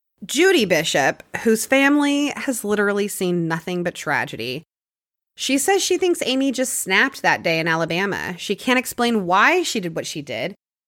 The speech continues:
but she said that Seth's death was an accident and that the whole inquest and indictment was just a way to nail Polio.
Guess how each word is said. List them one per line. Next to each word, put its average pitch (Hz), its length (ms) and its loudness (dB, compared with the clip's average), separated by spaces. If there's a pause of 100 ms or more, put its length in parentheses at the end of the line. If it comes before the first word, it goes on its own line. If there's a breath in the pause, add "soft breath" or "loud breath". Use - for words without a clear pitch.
but 233 100 2
she 277 160 0
said 247 600 2
that 185 160 0
Seth's 247 420 0
death 185 300 0
was 208 120 -4
an 208 100 -4
accident 175 680 -2 (340)
and 214 100 2
that 240 120 2
the 247 80 4
whole 359 340 2
inquest 220 600 0
and 202 120 -2
indictment 180 760 0
was 208 220 -4
just 339 260 -2
a 381 60 4
way 262 180 4
to 220 80 4
nail 175 360 0
Polio. 107 600 -6